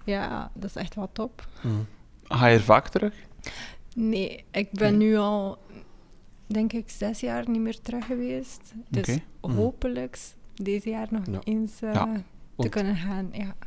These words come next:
Speaker 2: ik was eigenlijk begonnen aan de tweede vraag.
Speaker 1: <laughs>
Speaker 2: <laughs> Dat was eigenlijk, ja, jouw roots liggen daar,
Speaker 1: Ja.
Speaker 2: maar je hebt ook een band met Woeste natuurlijk, waar
Speaker 1: Ja.
Speaker 2: je jeugd op, eh, gegroeid is.
Speaker 1: Ja.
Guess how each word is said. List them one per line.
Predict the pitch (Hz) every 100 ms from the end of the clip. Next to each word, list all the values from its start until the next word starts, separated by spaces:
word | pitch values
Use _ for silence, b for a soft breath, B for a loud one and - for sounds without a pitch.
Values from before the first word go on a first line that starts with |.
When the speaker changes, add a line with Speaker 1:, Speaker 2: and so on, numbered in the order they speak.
| -
Speaker 2:
ik | -
was | 110
eigenlijk | 117 113
begonnen | 104 107 113 107
aan | 110
de | 107
tweede | 117 120 117
vraag. | 113 120 131 - 120 143 104 - 170 180
Speaker 1:
<laughs> | 180 214 220 - - - 226 202
Speaker 2:
<laughs> | -
Dat | 147
was | 151 135
eigenlijk, | 135 135 131 - - -
ja, | 139 135
jouw | 127
roots | 127 139
liggen | 151 135 123 127
daar, | - 123 135 139 - -
Speaker 1:
Ja. | 202
Speaker 2:
maar | 127
je |
hebt | 123 -
ook | -
een | 123
band | 117 123
met | 123 -
Woeste | 123 120 131
natuurlijk, | 123 139 131 101
waar | 123
Speaker 1:
Ja. | -
Speaker 2:
je |
jeugd | 117 127 131
op, | - -
eh, | 127 123
gegroeid | 113 110 107 131 127
is. | 135 - B
Speaker 1:
Ja. | B